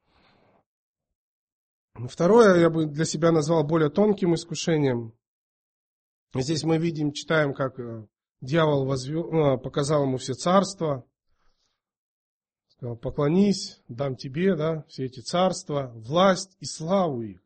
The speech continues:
Но не нужно сравнивать себя с Иисусом. Нас, скорее всего, такое искушение не постигнет <laughs> на таком уровне.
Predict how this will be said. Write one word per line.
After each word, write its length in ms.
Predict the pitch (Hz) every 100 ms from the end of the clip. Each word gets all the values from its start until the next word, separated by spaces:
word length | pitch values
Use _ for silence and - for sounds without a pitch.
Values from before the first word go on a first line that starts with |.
| _ _ _ _ _ _ _ _ _ _ _ _
Но 160 | - 196
не 120 | 190
нужно 260 | 220 208 190
сравнивать 480 | 185 202 190 175 165
себя 260 | 180 170
с 120 | 165
Иисусом. 600 | 170 - 254 - 202 165 - _ _ _ _ _ _ _
Нас, 540 | 147 165 151 - - _ _ _
скорее 340 | _ 127 151
всего, 200 | 139 151
такое 300 | 139 147 151
искушение 440 | 147 - - 160 139
не 200 | 143 151
постигнет 680 | 165 160 - 190 185 185 -
<laughs> 1000 | 190 - _ - - - - _ _ _
на 120 | 160
таком 400 | 151 190 208 202
уровне. 640 | 202 196 185 175 160 143